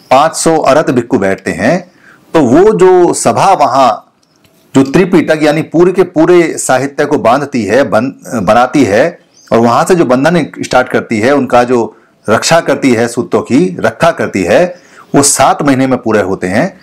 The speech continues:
और जो सात महीना होता है पूरा, वो जो फग्गुण है यानी जो फागुन है, उसकी पूर्णमासी को पूरे होते हैं।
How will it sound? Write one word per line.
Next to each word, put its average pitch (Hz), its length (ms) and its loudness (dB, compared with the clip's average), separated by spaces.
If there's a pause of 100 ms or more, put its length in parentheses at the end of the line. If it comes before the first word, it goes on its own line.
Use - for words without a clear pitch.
(260)
और 139 100 2
जो 156 100 0
सात 170 400 0
महीना 156 300 2
होता 127 300 0
है 120 120 -2
पूरा, 110 320 0
वो 170 400 0 (360)
जो 156 100 2
फग्गुण 135 420 0
है 120 440 -2
यानी 131 220 0
जो 147 120 0
फागुन 143 420 0
है, 123 400 -2 (640)
उसकी 196 300 2
पूर्णमासी 123 520 2
को 117 220 2
पूरे 127 280 2
होते - 260 -8
हैं। - 160 -16